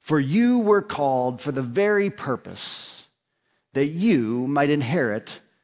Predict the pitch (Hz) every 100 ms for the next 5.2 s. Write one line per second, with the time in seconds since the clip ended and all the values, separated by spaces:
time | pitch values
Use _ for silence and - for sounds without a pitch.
0 | _ _ - 117 104 - 76 - _ _
1 | _ _ _ _ _ _ _ _ _ _
2 | _ _ _ _ _ _ _ - 156 160
3 | 151 156 - 170 143 120 - _ _ 143
4 | 127 - - _ _ _ _ _ - 160
5 | 123 107